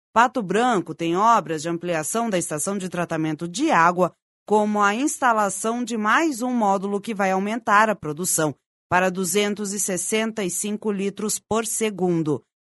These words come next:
A previsão é de que ele entre em operação no fim do mês que vem, e a Sanepar vai reformar e modernizar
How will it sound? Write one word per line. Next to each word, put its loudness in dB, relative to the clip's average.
A 2
previsão 0
é -2
de -8
que -6
ele -2
entre -2
em 0
operação -2
no -2
fim -4
do 2
mês 0
que -4
vem, -2
e -2
a -2
Sanepar -2
vai 0
reformar 0
e 2
modernizar 2